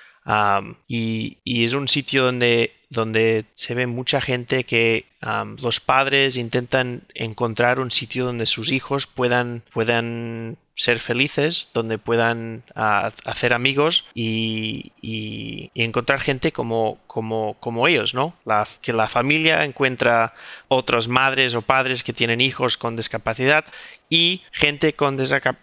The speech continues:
discapacidades que también encuentren gente como ellos. Am, así, las actividades no son específicas para una discapacidad, sino intentamos hacer muchas actividades para que, am, la gente, ah, se puede hacer lo que le guste.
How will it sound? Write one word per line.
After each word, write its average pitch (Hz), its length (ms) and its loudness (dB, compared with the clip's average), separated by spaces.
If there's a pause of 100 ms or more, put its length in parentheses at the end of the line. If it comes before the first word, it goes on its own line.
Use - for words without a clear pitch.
discapacidades 127 1040 0
que 123 120 -2
también 127 340 2
encuentren 131 540 -2 (180)
gente 131 460 -2
como 110 340 0
ellos. 151 300 0 (220)
Am, 120 480 2 (100)
así, 143 380 0 (180)
las 143 240 2
actividades 165 640 2
no 151 220 2
son 185 260 2
específicas 147 720 0
para 123 200 0
una 120 100 2
discapacidad, 143 760 0 (140)
sino 131 380 2
intentamos 135 540 0
hacer 135 300 2
muchas 160 480 2
actividades 143 880 0
para 127 300 2
que, 127 320 2 (120)
am, 110 520 0 (200)
la 117 120 -4
gente, 139 480 0 (100)
ah, - 540 2
se - 160 -2
puede 139 240 2
hacer 143 260 2
lo 143 180 0
que 123 120 0
le 127 100 2
guste. - 380 -2